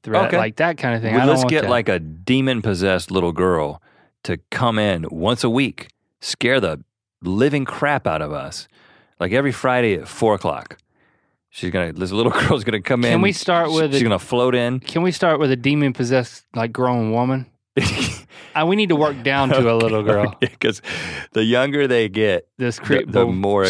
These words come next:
Speaker 1: scary it
Speaker 2: oh,
Speaker 1: is,
Speaker 2: wow.
Speaker 1: man.
Speaker 2: Mm, I
Speaker 1: That's,
Speaker 2: can't.
Speaker 1: that's, that's
Speaker 2: Demon
Speaker 1: demented.
Speaker 2: baby is as bad as it gets.
Speaker 1: Has that movie been made?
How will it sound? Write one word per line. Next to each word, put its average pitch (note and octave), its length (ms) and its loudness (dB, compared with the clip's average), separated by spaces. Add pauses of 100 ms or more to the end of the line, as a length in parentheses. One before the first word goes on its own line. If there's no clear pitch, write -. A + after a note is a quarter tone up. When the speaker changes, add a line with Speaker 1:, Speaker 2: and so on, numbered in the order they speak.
Speaker 1:
scary B2 300 0
it - 20 4
Speaker 2:
oh, F#2+ 240 2
Speaker 1:
is, D2 160 -4
Speaker 2:
wow. E2 400 0 (100)
Speaker 1:
man. F#2+ 300 -4
Speaker 2:
Mm, - 20 -16
I - 100 -12
Speaker 1:
That's, F#2 100 -4
Speaker 2:
can't. - 220 -6
Speaker 1:
that's, - 140 -14 (840)
that's - 140 -8
Speaker 2:
Demon C#3 160 2 (100)
Speaker 1:
demented. G#2+ 80 0
Speaker 2:
baby G#2+ 300 0
is E2 100 -4
as D#2 100 -8
bad F2+ 280 -2
as D2+ 80 -8
it C#2+ 80 -12
gets. - 480 -14 (1120)
Speaker 1:
Has A2 160 -10
that B2+ 160 -6
movie F3 280 0
been G3 200 2
made? G3+ 300 0